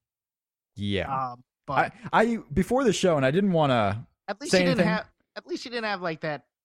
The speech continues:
Speaker 2: stupid Divas segment where they're all backstage with the celebrity and they're
Speaker 1: Uh-huh.
Speaker 2: oohing and eyeing and
Speaker 1: Sure.
Speaker 2: the other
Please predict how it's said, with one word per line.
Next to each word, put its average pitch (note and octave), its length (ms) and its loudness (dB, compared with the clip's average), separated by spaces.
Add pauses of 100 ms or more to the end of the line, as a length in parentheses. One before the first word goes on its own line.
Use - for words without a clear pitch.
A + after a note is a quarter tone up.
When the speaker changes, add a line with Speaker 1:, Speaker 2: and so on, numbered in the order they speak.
Speaker 2:
stupid D#3 840 -10
Divas E3 400 -4
segment C3+ 440 -8
where C#3 120 -6
they're D3 140 -2
all D#3 140 -2
backstage D3+ 680 -8
with D3 220 -10
the C#3 80 -12
celebrity C#3 720 -4
and C3+ 100 -6
they're A2+ 100 -2
Speaker 1:
Uh-huh. G#2+ 160 -2
Speaker 2:
oohing E3 320 -2
and C#3+ 100 -6
eyeing D3 560 -4
and B2+ 160 -16
Speaker 1:
Sure. A#2 240 -2
Speaker 2:
the C#3 120 -12
other D3+ 260 -8